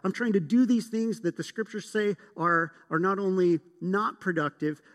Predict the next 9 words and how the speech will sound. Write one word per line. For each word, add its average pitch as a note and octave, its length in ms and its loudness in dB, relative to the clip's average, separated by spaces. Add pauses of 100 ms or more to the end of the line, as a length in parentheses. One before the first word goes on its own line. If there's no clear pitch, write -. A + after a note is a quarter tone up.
but E3 140 2
are E3+ 160 2
in D#3+ 80 0
fact D3 540 -8
damaging G#3+ 720 2
and E3+ 200 0
ultimately G3 500 -2
bring F#3 300 -2
death. F#3+ 260 -4